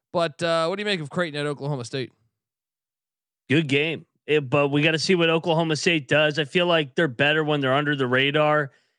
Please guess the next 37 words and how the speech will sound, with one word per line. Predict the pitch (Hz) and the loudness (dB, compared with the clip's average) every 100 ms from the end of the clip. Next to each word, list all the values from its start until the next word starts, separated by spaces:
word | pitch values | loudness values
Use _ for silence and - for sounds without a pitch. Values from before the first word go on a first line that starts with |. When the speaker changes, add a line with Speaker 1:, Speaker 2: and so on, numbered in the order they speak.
| _ | _
Speaker 2:
He'll, | 170 180 143 | -2 -2 0
he'll | 165 202 | 0 0
dig | 160 185 175 | 2 0 2
into | 180 175 | 0 0
the | 160 | -2
portal, | - 151 160 156 | 0 0 2 2
get | 147 151 | 0 -2
some | - 135 | -2 0
guys | 143 147 143 | 0 0 -2
to | 135 | -4
replace | 127 - 151 135 139 | -8 -2 0 0 0
Anderson | 139 139 127 147 | 0 -2 -2 -2
and | 131 110 | -2 -2
Boone, | 123 127 127 123 | 0 0 0 -2
and | 123 113 117 113 113 120 | -4 -2 -2 -2 -6 -6
I'm | 135 | -4
sure | 139 175 160 | -2 -2 0
they'll | 151 | 0
be | 139 147 | 0 0
athletic, | 135 135 143 143 139 | -2 -2 0 0 -4
fast | - 135 135 143 | -2 -2 0 -2
like | 127 | -2
they | 131 | 0
always | 127 131 117 | 2 0 -2
are. | 113 117 113 110 _ _ _ _ | -2 0 -2 -4 _ _ _ _
It, | 196 196 107 190 | -2 0 0 -2
y-, | 196 | -2
you | 180 180 | 0 0
know, | 190 196 | 2 0
it | 170 | 0
sucks | - 202 - | 0 0 2
to | 190 | 2
lose | 175 196 | 2 2
an | 160 | 2
Avery | 151 143 143 | 2 2 0
Anderson, | 147 143 135 160 147 | 0 -2 -2 -2 -2
but | 131 139 131 | 0 0 0